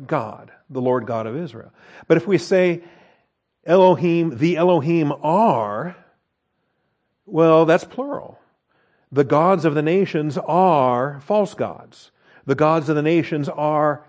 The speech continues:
useless. So if we say the gods are, then that's plural.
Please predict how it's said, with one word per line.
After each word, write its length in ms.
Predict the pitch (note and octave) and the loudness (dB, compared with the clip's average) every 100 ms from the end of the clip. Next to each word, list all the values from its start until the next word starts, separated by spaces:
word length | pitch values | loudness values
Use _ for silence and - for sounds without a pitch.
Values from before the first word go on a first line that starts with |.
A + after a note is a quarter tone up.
| - | -4
useless. 800 | C#3+ D#3 - G#2+ D2 - - _ _ _ _ _ _ _ | 0 0 -2 -12 -14 -20 -20 _ _ _ _ _ _ _
So 100 | D#3 | -2
if 100 | C#3+ | 0
we 80 | E3 | 0
say 220 | - F3 | 2 2
the 120 | D#3 | 2
gods 520 | B2+ D#3 D#3+ D#3+ B2+ | 2 0 2 -2 -4
are, 840 | D#3 D3 D#3 G#3 A2+ G#2+ A2 D3 _ _ _ _ - | -8 -4 -2 0 -2 -8 -14 -18 _ _ _ _ -8
then 220 | D3 C#3+ | -4 -2
that's 260 | C3+ C3 | -4 -6
plural. 640 | - - G#3+ G3 - A2+ | -10 -18 -14 -14 -16 -20